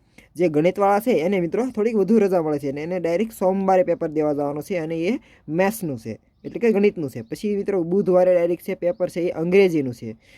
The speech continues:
પછી મિત્રો શુક્રવારે છે એ ગુજરાતી, હિન્દી, મરાઠી, સિંધી, તમિલ, ગુજરાતી, ફારસી, સંસ્કૃત, સંસ્કૃતનું જે મિત્રોને સંસ્કૃત સબ્જેક્ટ છે એને અને જે મિત્રોને કોમ્પ્યુટર હોય એને કોમ્પ્યુટર.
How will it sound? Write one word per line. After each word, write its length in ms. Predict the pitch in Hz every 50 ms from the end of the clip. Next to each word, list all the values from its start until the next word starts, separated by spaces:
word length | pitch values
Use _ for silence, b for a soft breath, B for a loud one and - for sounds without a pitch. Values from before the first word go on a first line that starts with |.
| b b b
પછી 240 | - 170 - - 196
મિત્રો 220 | 180 175 196 180 175 _
શુક્રવારે 600 | 165 170 _ _ - 208 196 190 185 185 180 180
છે 120 | 180 - 202
એ 220 | 175 165 160 151
ગુજરાતી, 720 | 147 151 156 151 175 185 180 185 180 185 180 180 180 196 _ _ _ _ _ _ _ _ _ _ _ _ _ _ _ _ _ _ _ _
હિન્દી, 340 | - 165 165 175 170 175 175
મરાઠી, 420 | 165 165 165 165 170 - - 196 185
સિંધી, 320 | - 165 170 175 175 180
તમિલ, 420 | 170 - 175 180 185 180 175 175 - b b b b b b b -
ગુજરાતી, 380 | 151 147 156 165 175 180 180
ફારસી, 320 | 170 _ 170 170 170 - 180
સંસ્કૃત, 480 | - 175 175 170 - 180 175 175 -
સંસ્કૃતનું 640 | - - 196 196 - - - 214 220 226 220 160 143
જે 120 | 139 160
મિત્રોને 300 | 160 170 160 180 180 180
સંસ્કૃત 400 | 185 - 160 156 - - 180 170 _ - 143 - _ _
સબ્જેક્ટ 400 | - - 160 156 151 160 - -
છે 100 | 175 170
એને 260 | 180 208 214 165 135 B B B B B B
અને 240 | 131 147 165 185 214
જે 300 | 262 208 143 156 175 180
મિત્રોને 360 | 165 165 156 160 156 165 175
કોમ્પ્યુટર 400 | - 156 160 160 - 170 - 139
હોય 140 | 131 131 135
એને 160 | 139 170 214
કોમ્પ્યુટર. 480 | 226 - 220 233 220 196 - 123 -